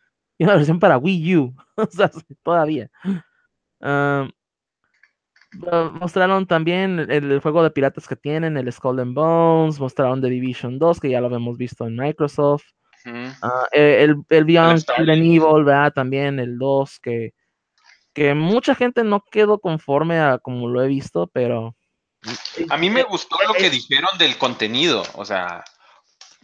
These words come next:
Speaker 2: digo, hay gente que dice, "Es que no manches, ¿por qué?". O sea,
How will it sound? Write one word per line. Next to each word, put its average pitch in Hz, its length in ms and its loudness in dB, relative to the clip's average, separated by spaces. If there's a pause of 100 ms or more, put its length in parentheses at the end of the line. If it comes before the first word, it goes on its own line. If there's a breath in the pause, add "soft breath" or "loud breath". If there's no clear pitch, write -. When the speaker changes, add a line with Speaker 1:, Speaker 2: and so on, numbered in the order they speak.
(500)
Speaker 2:
digo, 135 360 0 (140)
hay 160 200 0
gente 208 300 -2
que - 120 0
dice, 175 340 -4
"Es 170 220 -6
que 214 120 -8
no 202 100 -6
manches, 185 420 -6
¿por 123 240 -10
qué?". 156 1300 -4 (640 soft breath)
O 127 100 -2
sea, 123 280 -2